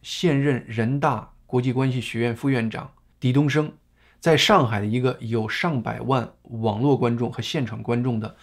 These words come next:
二零二零观视频年终秀中，毫不避讳地发表了一个演讲。这个演讲的标题是“中国金融开放会引来华尔街之狼吗？”那么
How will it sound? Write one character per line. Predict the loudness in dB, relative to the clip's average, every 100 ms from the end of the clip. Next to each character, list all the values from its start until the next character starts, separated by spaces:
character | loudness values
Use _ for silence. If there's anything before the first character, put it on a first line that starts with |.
| -20 -10
二 | 2 4
零 | 4 2
二 | 2
零 | 2 0 -2 -10
观 | 2 4 4
视 | 2 -2
频 | -2 -2 -2 -8 _
年 | 0 0 0
终 | 0
秀 | 0 -2
中， | -2 -4 -6 _ _ _ _ _ _
毫 | _ 0 2
不 | 2
避 | 2 2
讳 | 2 0
地 | -2 -6 -8
发 | -4
表 | -4 -4
了 |
一 | -4
个 | -4 -4 -6 _ _
演 | -8 -2 -2
讲。 | -4 -12 _ _ _ _ _ _ _
这 | 2
个 | 6
演 | 8
讲 | 8
的 | 6
标 | 4 4
题 | 4 -2
是 | -4 -6 -10 _
“中 | 0 4 4
国 | 4 4 4
金 | 0 2
融 | 2 2
开 | 0 0
放 | 0 -4 -6
会 | -2 -2
引 | -2 -6
来 | -4 -6
华 | -4 -2
尔 | -2
街 | 0 -2
之 | -2
狼 | -4 -4 -4
吗？” | -4 -8 _ _ _ _ _ _ _ _ _ _ _ _ _ _ 2
那 |
么 | 2